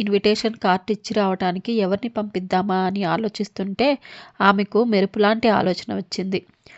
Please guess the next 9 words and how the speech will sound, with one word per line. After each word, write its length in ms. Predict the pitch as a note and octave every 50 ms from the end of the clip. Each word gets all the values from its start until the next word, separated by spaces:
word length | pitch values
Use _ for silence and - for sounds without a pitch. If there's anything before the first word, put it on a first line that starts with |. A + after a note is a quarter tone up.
| - _ _ _ -
ఎవరో 340 | G3+ G3 F#3+ G#3 A3 B3 B3+
ఎందుకు, 480 | B3+ B3 B3 B3 B3 A#3 - D4 F4 - _ _ _ _ - G3+
తనే 200 | F#3+ F3+ G3 G#3+
వెళ్తే? 440 | G#3 G#3+ G#3 G#3 G#3 - B3 C#4 C4+ - _ _ _ _ _ - _ _ _ _
ఇంత 260 | A#3+ A#3 G#3+ G#3 G3 A3
గొప్ప 300 | F#3+ G#3 F#3+ - - F#3+
అవకాశం 500 | F#3 F#3+ F#3 - G#3+ G#3+ - A3+ G#3 G3+
వదులుకోవటం 640 | G3 F3+ G3+ G#3 G3+ G#3 G#3 G3 F#3+ G3 G3 G3
ఎందుకు? 380 | G3 F#3+ F#3 G3 F#3+ - B3